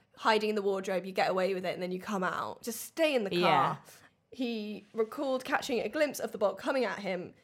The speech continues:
Speaker 1: He suffered body burns, and one of his shoes was knocked off. But still conscious.
Speaker 2: <laughs> I mean, that's inconvenient, if nothing else.
Speaker 1: <laughs> I hate when that happens.
Speaker 2: Oh.
Speaker 1: You know, when you lose
Speaker 2: My
Speaker 1: a
Speaker 2: shoe's
Speaker 1: shoe.
Speaker 2: all the way over there.
Speaker 1: Oh, how did Cinderella
Speaker 2: <laughs> That is
Speaker 1: manage?
Speaker 2: annoying.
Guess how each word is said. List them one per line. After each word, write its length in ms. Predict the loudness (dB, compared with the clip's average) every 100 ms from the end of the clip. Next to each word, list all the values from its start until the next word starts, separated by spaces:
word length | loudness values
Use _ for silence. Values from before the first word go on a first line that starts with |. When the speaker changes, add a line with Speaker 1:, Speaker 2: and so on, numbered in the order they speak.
| _
Speaker 1:
He 120 | -6
suffered 360 | 0 0 0 2
body 260 | 2 2
burns, 600 | 2 4 4 2 0 -6 -10 _ -4
and 220 | 0 2
one 160 | 2 2
of 60 |
his 180 | 0 -4
shoes 360 | -4 -4 -4 -4
was 160 | -4 -2
knocked 360 | -2 -4 -6
off. 380 | -4 -4 -8 -20 _ _ 2
But 340 | 4 4 -2
still 320 | -10 -6 -6 -4
conscious. 600 | -2 -2 -2 0 2 6
Speaker 2:
<laughs> 40 | 6
I 60 | 6 2
mean, 360 | -2 -2 -10 -10 _ -20 _
that's 240 | 4 6 4 -10 -14 -2
inconvenient, 720 | 2 4 4 6 6 6 4 2
if 120 | 2
nothing 360 | 2 2 0 0
else. 280 | -2 -2 -6
Speaker 1:
<laughs> 100 | -2
I 60 | -2 6
hate 140 | 8 8
when 100 | 4
that 140 | 0
happens. 300 | 0 0 -2
Speaker 2:
Oh. 500 | 4 8 8 8 6 2
Speaker 1:
You 60 |
know, 100 | 4
when 100 | 4 4
you 80 |
lose 260 | 0 0 2
Speaker 2:
My 60 | 2
Speaker 1:
a 20 |
Speaker 2:
shoe's 260 | 6 6 8
Speaker 1:
shoe. 60 |
Speaker 2:
all 80 | 6
the 60 | 8
way 200 | 8 8
over 120 | 6
there. 460 | 6 8 8 10 10 10
Speaker 1:
Oh, 400 | 8 6 4 4
how 140 | 6 6
did 120 | 6
Cinderella 440 | 0 6 8 10 8
Speaker 2:
<laughs> 40 |
That 120 | 8 8
is 40 |
Speaker 1:
manage? 120 | 6
Speaker 2:
annoying. 460 | 4 4 4 2 -2